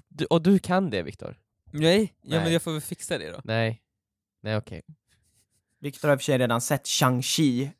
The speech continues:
Speaker 3: and the Legend of the Ten Rings.
Speaker 2: Ja, jag har redan sett det nu, men
Speaker 1: Ja. Nej, men jag får väl, eh, gå på Dune då. Nej, just det, den ska jag se på onsdag.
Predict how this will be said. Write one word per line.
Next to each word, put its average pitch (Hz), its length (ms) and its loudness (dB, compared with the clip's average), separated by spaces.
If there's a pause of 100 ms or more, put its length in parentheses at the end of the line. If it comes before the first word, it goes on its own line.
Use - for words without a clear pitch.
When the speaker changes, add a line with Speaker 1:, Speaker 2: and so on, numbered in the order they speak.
(120)
Speaker 3:
and 127 100 0
the 127 60 0
Legend 123 400 0
of 107 80 -6
the 110 80 -12
Ten 120 320 -8
Rings. 98 500 -12
Speaker 2:
Ja, 131 100 -8
jag 135 80 0
har 139 60 2
redan 135 180 -2
sett - 240 -10
det - 60 -14
nu, - 80 -16
men - 140 -14 (100)
Speaker 1:
Ja. 101 440 2 (640)
Nej, 113 140 0
men 123 100 2
jag 127 160 4
får 143 180 0
väl, 131 440 2
eh, 117 360 0
gå 120 180 -2
på 123 240 0
Dune 120 480 -4
då. - 200 -12
Nej, 117 260 -4
just 104 180 -8
det, - 60 -14
den 98 140 -10
ska - 100 -20
jag - 80 -18
se - 80 -18
på - 200 -16
onsdag. - 380 -20